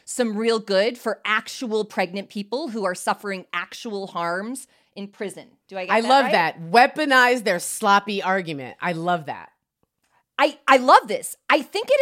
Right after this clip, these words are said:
Speaker 1: assumes, though, that we don't get caught up in abortion exceptionalism, which was, is one of my concerns here. So on
Speaker 2: What
Speaker 1: the
Speaker 2: do
Speaker 1: one
Speaker 2: you mean?
Speaker 1: hand,
Speaker 2: Yeah.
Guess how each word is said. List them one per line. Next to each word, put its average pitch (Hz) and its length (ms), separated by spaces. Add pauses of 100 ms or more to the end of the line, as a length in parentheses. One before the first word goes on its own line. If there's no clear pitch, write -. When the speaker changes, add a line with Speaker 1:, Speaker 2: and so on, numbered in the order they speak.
Speaker 1:
assumes, 339 460
though, 311 140
that 311 120
we 254 100
don't 277 320
get - 180
caught 240 260
up 240 260
in 214 480
abortion 226 580
exceptionalism, 160 960
which 202 300
was, 196 420
is 226 220
one 269 240
of 240 80
my 202 180
concerns 151 500
here. 139 200
So 233 220
on 247 120
Speaker 2:
What - 80
Speaker 1:
the - 40
Speaker 2:
do - 20
Speaker 1:
one 466 140
Speaker 2:
you - 60
mean? 330 100
Speaker 1:
hand, 269 260
Speaker 2:
Yeah. - 60